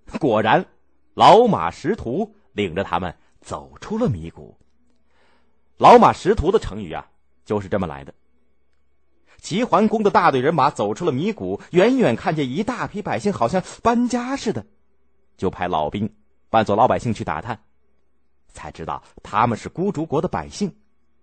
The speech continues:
当初所瞧见的孤竹国的国都是座空城，原来是黄花和达里喝使用的诡计，让老百姓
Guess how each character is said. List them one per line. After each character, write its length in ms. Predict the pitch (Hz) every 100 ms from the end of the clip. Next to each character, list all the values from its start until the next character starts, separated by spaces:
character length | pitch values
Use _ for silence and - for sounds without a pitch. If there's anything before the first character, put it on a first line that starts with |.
| _ _
当 240 | - 202 240
初 180 | - 233
所 200 | 123 113
瞧 200 | 110 127
见 140 | 143
的 60 | 110
孤 200 | 151 156
竹 160 | 143
国 140 | 120 127
的 80 |
国 200 | 123 117 139
都 140 | 143
是 120 | 151
座 100 | 139
空 280 | 131 170 185
城， 260 | - 107 131 - -
原 140 | 80
来 120 | 85
是 100 | 85
黄 320 | 82 82 101
花 180 | 127 123
和 120 | 123
达 200 | 120 95
里 120 | 131 82
喝 300 | - 147 156 _
使 260 | - - 76
用 140 | 87
的 100 | 78
诡 260 | 78 71 69
计， 200 | 71 156 _ _ _
让 160 | - 110
老 160 | 107 135
百 140 | 104
姓 280 | - 139